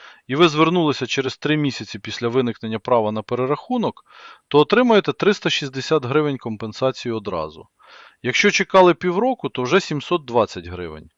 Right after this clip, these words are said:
Для багатьох пенсіонерів це суттєві гроші, особливо зараз, коли кожна гривня на рахунку.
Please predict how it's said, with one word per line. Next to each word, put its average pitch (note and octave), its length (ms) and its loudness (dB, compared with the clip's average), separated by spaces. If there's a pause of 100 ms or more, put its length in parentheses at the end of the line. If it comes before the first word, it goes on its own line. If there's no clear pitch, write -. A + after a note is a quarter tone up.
(420)
Для C3+ 140 2
багатьох E3 400 2
пенсіонерів F#3+ 640 0
це - 140 -8
суттєві E3+ 500 -4
гроші, B2+ 480 -6 (400)
особливо F3 500 2
зараз, C3+ 380 4
коли B2+ 220 -2
кожна B2+ 360 0
гривня D3 360 -2
на B2 100 -2
рахунку. - 640 -10